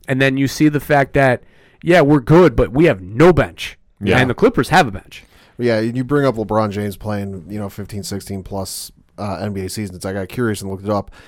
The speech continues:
Speaker 3: Uh, as of this recording here in July, uh, LeBron James has played forty-six thousand two hundred and thirty-five minutes of basketball in the N B A alone. Now, that's not factoring in any,
Speaker 1: Right.
Speaker 3: any Olympic stuff.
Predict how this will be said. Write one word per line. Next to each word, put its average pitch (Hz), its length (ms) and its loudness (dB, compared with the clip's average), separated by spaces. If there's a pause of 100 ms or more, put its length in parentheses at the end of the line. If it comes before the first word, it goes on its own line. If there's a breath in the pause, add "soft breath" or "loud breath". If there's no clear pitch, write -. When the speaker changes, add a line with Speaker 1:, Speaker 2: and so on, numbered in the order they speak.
(160 soft breath)
Speaker 3:
Uh, 101 300 0
as 123 260 0
of 107 180 -4
this 110 220 -2
recording 104 500 -2
here 101 220 -4
in 98 80 -4
July, 95 680 -2
uh, 95 260 -4
LeBron 107 420 -2
James 104 260 -4
has 95 140 -10
played 101 280 -6
forty-six 120 680 -4
thousand 98 400 -4
two 113 100 -2
hundred 113 300 -2
and 101 120 -6
thirty-five 110 720 -2
minutes 101 240 -6
of 95 120 -10
basketball 101 640 -4
in 147 240 -2
the 160 240 -2
N 131 200 -2
B 123 220 0
A 110 120 0
alone. 104 360 -2
Now, 98 100 -6
that's 107 220 -2
not 131 160 0
factoring 120 420 0
in 127 160 2
any, 104 200 -4
Speaker 1:
Right. 175 240 2
Speaker 3:
any 135 260 0
Olympic 143 320 0
stuff. - 400 -8